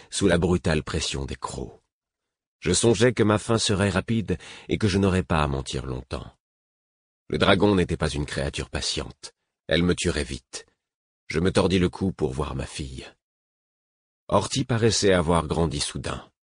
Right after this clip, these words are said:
Elle ouvrit les bras, et des rafales de vent qu'elle seule percevait agitèrent ses cheveux, qui finirent par former un halo autour de son visage. Elle rejeta la tête en arrière. «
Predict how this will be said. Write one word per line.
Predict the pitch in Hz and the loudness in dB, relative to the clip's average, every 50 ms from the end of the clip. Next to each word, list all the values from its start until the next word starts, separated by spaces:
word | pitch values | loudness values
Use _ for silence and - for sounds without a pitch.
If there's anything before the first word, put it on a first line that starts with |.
| _ _ _ _ _ _ _ _ _ _ - | _ _ _ _ _ _ _ _ _ _ -2
Elle | - 85 95 | 0 2 2
ouvrit | 104 92 98 98 113 | 2 2 2 2 4
les | 104 107 | 4 6
bras, | 90 92 95 110 120 127 - - - - - - _ - | 4 6 4 4 2 0 -4 -10 -20 -20 -20 -20 _ -2
et | - 87 | 0 4
des | 95 107 | 4 6
rafales | 101 120 117 - - 131 123 104 | 6 6 4 4 4 4 4 6
de | 92 110 | 4 4
vent | 101 98 120 117 107 | 4 4 4 4 2
qu'elle | - - 110 95 90 | 2 2 0 2 2
seule | - - 110 95 85 | 0 2 2 2 2
percevait | 82 - 90 85 - - 95 85 73 87 87 82 | 2 0 0 0 0 0 0 0 2 2 2 4
agitèrent | 76 80 78 80 76 - - 85 78 - | 2 2 0 -2 -4 -2 -2 -2 0 0
ses | - - 85 | -2 -4 -4
cheveux, | - - 87 80 67 76 78 71 69 - - - - - - | -2 -2 -4 -4 -2 -4 -6 -6 -8 -10 -16 -20 -20 -16 -6
qui | - 107 | -6 -4
finirent | 92 - 120 123 120 113 - - | -2 0 2 4 4 2 0 0
par | - 107 87 - | -2 -2 -2 0
former | - 104 85 92 95 101 98 90 82 - - - - - _ - | -2 0 0 2 2 4 2 2 0 -2 -8 -20 -20 -18 _ -2
un | 98 104 104 | 2 2 4
halo | 101 101 101 101 98 101 95 82 71 | 4 4 4 4 4 4 2 2 0
autour | 71 71 - - 71 67 | -2 -4 -6 -8 -8 -8
de | 73 71 | -8 -8
son | - - 71 | -6 -8 -6
visage. | 71 73 71 - 69 65 65 64 - - - - _ _ _ _ _ _ _ _ _ _ _ | -6 -6 -6 -6 -8 -8 -6 -8 -8 -10 -10 -14 _ _ _ _ _ _ _ _ _ _ _
Elle | - 82 90 98 | 2 4 4 6
rejeta | 82 98 101 104 101 - 104 95 | 6 4 6 4 4 4 6 4
la | 90 87 | 4 4
tête | - 85 78 - | 2 0 -2 0
en | 76 73 | 0 0
arrière. « | 71 - 71 69 71 - - - - - | 0 -2 -4 -4 -4 -6 -8 -10 -14 -16